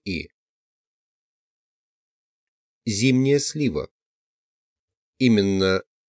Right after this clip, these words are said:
в этом смысл прихода с запада. Хризантемы.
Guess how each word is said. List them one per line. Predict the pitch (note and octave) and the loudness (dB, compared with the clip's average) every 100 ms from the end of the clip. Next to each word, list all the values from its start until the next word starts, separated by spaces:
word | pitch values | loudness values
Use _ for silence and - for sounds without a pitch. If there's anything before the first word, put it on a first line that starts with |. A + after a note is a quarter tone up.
| _ - | _ -4
в | G#2 | 4
этом | C#3+ - G2+ | 4 2 -8
смысл | - B2 C#3+ C3 A#2 - _ _ - | -4 -2 0 0 -2 -2 _ _ 2
прихода | B2 G#2+ G#3+ F#2+ G2 | 2 4 2 4 2
с | |
запада. | F#2+ G2 F2 D2 C2+ - _ _ _ _ _ _ _ _ _ _ _ _ _ _ _ _ _ _ _ _ _ _ _ _ _ _ _ _ _ _ _ _ _ _ _ _ _ _ _ _ | 0 -2 -2 -4 -12 -18 _ _ _ _ _ _ _ _ _ _ _ _ _ _ _ _ _ _ _ _ _ _ _ _ _ _ _ _ _ _ _ _ _ _ _ _ _ _ _ _
Хризантемы. | - F3 D#3 E3 D3+ G#2 D2 - | -4 0 2 0 2 -2 -2 -8